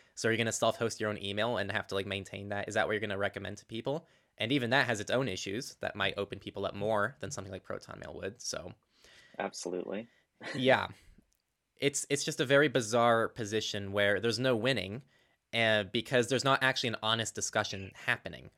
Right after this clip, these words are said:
Speaker 1: about, like, the objective information, and we can't really have a real discussion about, like, the actual purpose and the actual problem. I ho-, I,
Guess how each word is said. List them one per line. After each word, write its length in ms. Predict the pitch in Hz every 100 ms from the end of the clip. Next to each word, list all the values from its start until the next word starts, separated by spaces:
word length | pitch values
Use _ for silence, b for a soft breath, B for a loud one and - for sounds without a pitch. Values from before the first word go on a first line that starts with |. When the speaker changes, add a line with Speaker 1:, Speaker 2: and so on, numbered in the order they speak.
| -
Speaker 1:
about, 540 | 107 104 98 92 - - _
like, 180 | 113 104
the 120 | 120
objective 440 | 113 104 107 - 104
information, 640 | 101 104 98 95 - 95
and 160 | 92 95
we 80 | 95
can't 220 | - 107
really 160 | 101 98
have 140 | 98
a 60 | 98
real 200 | 101 95
discussion 500 | 95 - - - 98
about, 380 | 90 95 95 -
like, 240 | 92 - _ _
the 100 | -
actual 260 | 104 - -
purpose 600 | - 104 - 90 - -
and 160 | - 95
the 120 | 101
actual 220 | 92 - -
problem. 440 | - - - - b b b b b b b b b b _ _ _ _ _ _ _ - -
I 140 | 151
ho-, 100 | 147 147
I, 160 | 143